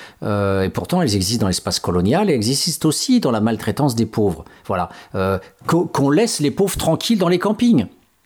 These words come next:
Voilà, qu'o-, qu'on les laisse tranquilles. Si je pouvais hurler à la télévision et si j'avais le courage de m'immoler en étant ressuscité, j'hésiterais pas une seconde. Je dirais, voilà, laissons les gens vivre dans les campings quand ils en ont la possibilité. Pourquoi ne pas faire des campings sociaux ?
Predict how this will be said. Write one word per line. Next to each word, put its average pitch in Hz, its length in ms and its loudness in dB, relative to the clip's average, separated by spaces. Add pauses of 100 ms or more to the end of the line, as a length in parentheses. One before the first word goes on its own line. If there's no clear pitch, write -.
(140)
Voilà, 107 300 -2
qu'o-, 185 160 2
qu'on 175 180 0
les 170 120 4
laisse 196 180 2
tranquilles. 185 480 0
Si - 180 -6
je 117 100 0
pouvais 135 340 2
hurler 170 340 2
à 123 60 2
la 104 80 -2
télévision 120 680 2 (280)
et 104 60 0
si 120 140 -2
j'avais 127 240 2
le 113 100 4
courage 131 380 0
de 110 80 0
m'immoler 120 640 4
en 92 140 2
étant 92 240 0
ressuscité, 110 600 0
j'hésiterais 131 480 0
pas 160 140 0
une 156 80 0
seconde. 170 460 2 (420)
Je 95 140 0
dirais, 107 400 0
voilà, 143 400 0
laissons 160 400 0
les 120 100 4
gens 135 220 2
vivre 127 260 0
dans 120 100 2
les 120 120 2
campings 143 340 0
quand 110 220 -2
ils 110 120 0
en 127 100 4
ont 120 80 4
la 113 100 0
possibilité. 131 600 0 (220)
Pourquoi 175 380 0
ne 131 100 4
pas 156 220 -2
faire 156 300 -4
des 107 100 0
campings 143 420 0
sociaux ? 175 460 0